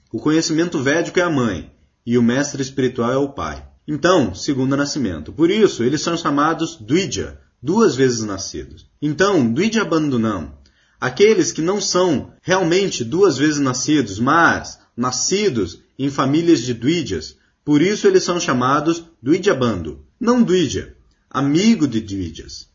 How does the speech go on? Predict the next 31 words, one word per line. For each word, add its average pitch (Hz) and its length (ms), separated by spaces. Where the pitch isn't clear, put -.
Dvija 190 400
Bandhu. 87 480
Uma 185 120
pessoa 196 920
talvez 165 520
seja 135 600
amigo 131 800
de 139 140
Dvijas. 104 580
Ou 196 220
talvez 147 540
ela 117 180
seja 123 580
filho 170 760
do 135 200
juiz 147 500
da 131 120
alta 156 380
corte. - 580
Mas 156 160
isso 226 160
não 233 140
significa 202 640
que 147 100
ele 180 120
também 156 360
é 165 160
juiz 110 320
da 98 80
alta 92 220
corte. 76 480